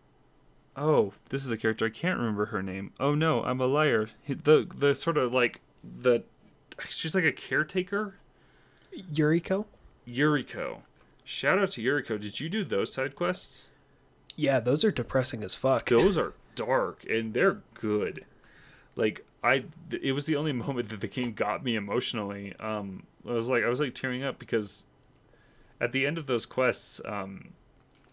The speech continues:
Speaker 1: when she refers to you as Lord Shimura, and you realize, oh, her dementia is just at,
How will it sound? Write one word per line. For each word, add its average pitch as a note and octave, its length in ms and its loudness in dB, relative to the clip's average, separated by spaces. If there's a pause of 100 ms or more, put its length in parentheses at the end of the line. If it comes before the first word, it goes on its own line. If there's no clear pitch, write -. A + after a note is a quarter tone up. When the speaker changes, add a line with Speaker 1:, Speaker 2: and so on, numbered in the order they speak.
(340)
Speaker 1:
when A#2 200 -2
she B2 200 -2
refers A#2 460 -4
to - 160 -8
you G#2+ 180 -4
as G#2+ 560 -4
Lord A2 180 -4
Shimura, D3+ 480 -4 (720)
and A2 180 -2
you G#2+ 80 -2
realize, A#2 480 4
oh, B2+ 180 4
her B2+ 140 0
dementia A2 540 -2
is G2 220 -6
just - 300 -8
at, G2+ 200 -6